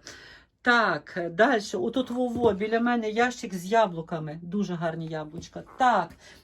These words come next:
тут ще кілька баночок консервації, салати, варення. Е, дальше, тако мені треба розвернутися. О, е, морква,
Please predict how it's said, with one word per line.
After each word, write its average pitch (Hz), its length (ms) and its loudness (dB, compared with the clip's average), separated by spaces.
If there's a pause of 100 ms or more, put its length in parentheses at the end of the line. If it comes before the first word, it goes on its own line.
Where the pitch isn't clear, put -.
(100)
тут 277 220 0
ще - 160 -4
кілька 254 360 -2
баночок 226 480 -4
консервації, 220 760 -2
салати, 247 520 -4
варення. 240 560 -4 (500)
Е, 180 380 -2
дальше, 185 840 -4 (720)
тако 190 260 -8
мені 185 180 -6
треба 175 280 -6
розвернутися. 180 800 -10
О, 214 220 6 (400)
е, 208 120 2
морква, 233 640 0